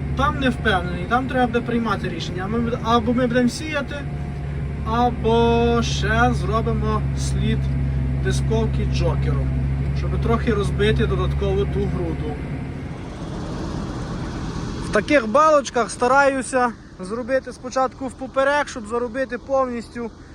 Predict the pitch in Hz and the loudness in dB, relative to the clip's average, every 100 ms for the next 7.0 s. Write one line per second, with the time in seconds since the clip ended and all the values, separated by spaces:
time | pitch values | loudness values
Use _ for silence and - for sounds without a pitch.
0 | - - - - 175 190 202 202 208 208 | -20 -20 -20 -14 -8 -2 0 0 0 0
1 | 220 233 226 254 247 247 240 233 233 220 | -2 -4 -4 -4 -2 0 0 0 -4 -8
2 | - - - - - - - - - - | -12 -20 -20 -20 -20 -20 -20 -20 -20 -20
3 | - - 262 285 208 226 220 214 214 214 | -18 -8 4 4 4 0 -2 0 0 0
4 | 196 208 202 226 208 - 233 233 220 196 | -2 -8 -2 0 2 0 -2 -2 -2 -2
5 | 202 214 165 147 139 131 - - 262 277 | 0 2 0 -4 -10 -12 -14 -2 2 4
6 | 262 269 269 247 269 294 302 - 220 | 4 2 2 0 -4 -2 -2 0 -2